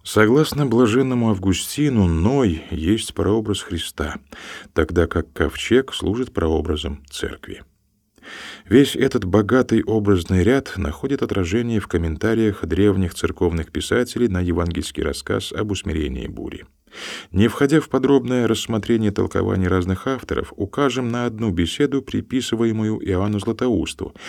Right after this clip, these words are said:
но отнесённую в патрологии Миня к разряду «неподлинные произведения». В отличие от подлинных бесед Златоуста,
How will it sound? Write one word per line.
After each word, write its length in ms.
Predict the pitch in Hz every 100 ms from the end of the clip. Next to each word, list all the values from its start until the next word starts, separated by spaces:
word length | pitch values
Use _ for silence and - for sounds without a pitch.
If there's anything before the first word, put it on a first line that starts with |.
| - -
но 220 | 156 190
отнесённую 840 | 147 107 95 87 - 123 131 131 123
в 60 | -
патрологии 800 | 98 98 87 120 107 107 107 -
Миня 540 | 87 82 82 98 135
к 80 | -
разряду 580 | 80 78 76 92 101 95 - - - -
«неподлинные 1200 | 85 95 95 - - 92 101 87 95 90 87 82
произведения». 920 | - 82 - - - - - - - _ _ _ _ _ _ - - - -
В 60 |
отличие 480 | 90 123 135 - 117
от 140 | 107
подлинных 600 | - 120 92 82 78 78
бесед 480 | 82 78 - 82 - -
Златоуста, 800 | 80 78 90 127 135 - 78